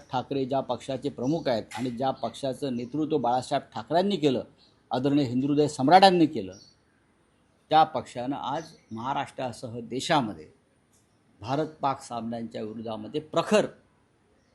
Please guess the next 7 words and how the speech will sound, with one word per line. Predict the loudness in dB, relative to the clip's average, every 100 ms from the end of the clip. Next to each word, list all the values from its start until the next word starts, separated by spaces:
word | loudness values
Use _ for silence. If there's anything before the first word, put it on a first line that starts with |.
| -4
निदर्शनं, | 0 2 2 0 -6 -6 -10 -4
आंदोलनं | 0 2 2 0 -4 -16 _ _ _ _ _ _
आणि | 0 0
सिंदूर | 2 2 4 6 8
आमच्या | 6 4 4
महिला | 6 6 4
पाठवतील | 0 -4 -16 -16